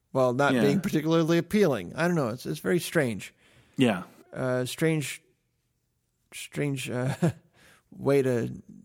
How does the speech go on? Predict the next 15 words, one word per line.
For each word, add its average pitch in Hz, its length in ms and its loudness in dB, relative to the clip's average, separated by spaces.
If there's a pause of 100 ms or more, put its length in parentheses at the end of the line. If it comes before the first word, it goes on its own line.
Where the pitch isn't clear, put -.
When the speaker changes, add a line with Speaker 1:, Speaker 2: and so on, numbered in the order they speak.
Speaker 1:
uh, - 680 -18
star 139 300 -2
your 120 120 0
movie. 110 340 -6 (520)
Uh, 151 200 0
and 165 140 4
then, 190 400 4
so 180 160 2
they're 214 220 6
in 190 120 4
an 170 140 2
A 156 140 2
C 151 220 2
Cobra, 113 400 0
for 113 360 -4